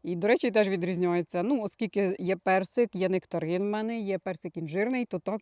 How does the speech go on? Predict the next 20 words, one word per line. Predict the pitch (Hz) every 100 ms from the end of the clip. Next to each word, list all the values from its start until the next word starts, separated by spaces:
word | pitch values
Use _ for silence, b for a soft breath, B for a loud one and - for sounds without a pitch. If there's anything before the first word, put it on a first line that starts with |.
| -
і | 196
квіти, | 165 160 - 143
до | 156
речі, | 190 220
відрізняються. | 175 151 151 147 139 135 -
Так, | 165 156 160
навіть | 185 185
рожевий | - 202 196 202
колір, | - 320 233
здавалось | 170 170 180 233 214 165
би, | 185 269 - b b -
а | 185
ні, | 226 226 240 285
він | 202 175 226 269 - b b b b
рожевий, | 165 190 196 220 285 285
рожевому | 240 185 208 240 240
різниця, | 240 190 170 160 170
навіть | 165 170 220 196
на | 196
персикові. | - 143 147 143 - 139